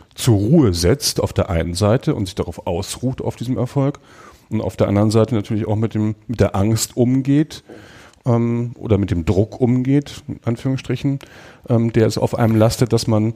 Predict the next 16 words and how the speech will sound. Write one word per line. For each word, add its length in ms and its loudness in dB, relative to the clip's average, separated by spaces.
das 140 -12
gleiche 260 0
Qualitätsniveau, 880 0
ähm, 260 -8
halten 280 -6
will. 220 -12
Und, 340 -4
und 380 -8
das 140 -6
kann 140 0
man 120 6
ja 160 4
eben 380 0
auch 200 0
in 80 -2
anderen 360 2